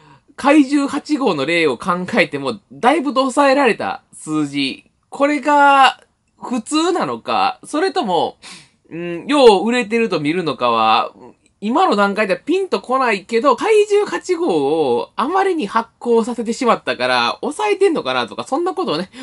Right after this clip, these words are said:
思ったりするところです。さあ、そんなダンダダンの二巻、またネタバレ百パーセントあり、田中の偏見妄想を含んだ内容で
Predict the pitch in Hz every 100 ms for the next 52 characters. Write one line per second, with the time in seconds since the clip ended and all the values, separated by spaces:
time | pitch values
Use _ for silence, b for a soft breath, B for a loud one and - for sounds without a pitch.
0 | 214 - 190 180 - - 175 147 147 143
1 | 127 117 107 98 80 131 - - B B
2 | - 185 - - 117 101 117 131 127 127
3 | 139 117 101 92 - 110 120 220 339 -
4 | 98 90 113 131 131 123 101 - 113 113
5 | 175 143 156 - - 98 98 85 90 147
6 | 165 175 165 165 165 160 151 202 170 165
7 | 170 180 185 214 277 226